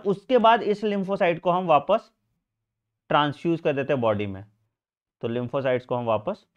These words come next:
बॉडी में डाल देते हैं, ठीक है। अच्छा, एक स्टेप ये हुआ, but इसको हमको पीरियोडिकली चेंज करना पड़ेगा because lymphocytes immortal नहीं है, मतलब कि हमेशा जिंदा नहीं रहेंगे, तो हमको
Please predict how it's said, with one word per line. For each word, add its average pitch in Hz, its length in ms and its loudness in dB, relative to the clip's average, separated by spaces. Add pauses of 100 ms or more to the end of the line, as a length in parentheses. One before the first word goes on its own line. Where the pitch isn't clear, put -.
(800)
बॉडी 107 440 0
में 104 120 -8
डाल 95 200 -6
देते - 220 -20
हैं, - 60 -20 (880)
ठीक - 180 -16
है। 147 60 -20 (1600)
अच्छा, - 280 -16 (560)
एक 151 140 -2
स्टेप 135 220 -6
ये 120 100 -4
हुआ, 113 240 -10 (420)
but 208 220 2 (200)
इसको 196 340 0
हमको 220 320 -2
पीरियोडिकली 196 920 -4
चेंज 208 320 -8
करना 196 240 -4
पड़ेगा 185 320 -4
because 190 380 -4
lymphocytes 185 600 -6
immortal 160 500 -6
नहीं 160 160 -6
है, 160 160 -14 (480)
मतलब 165 380 -4 (320)
कि 156 400 -4 (280)
हमेशा 156 400 -4
जिंदा 165 260 -4
नहीं 165 160 -4
रहेंगे, 143 300 -6
तो 156 160 -8
हमको 160 180 -4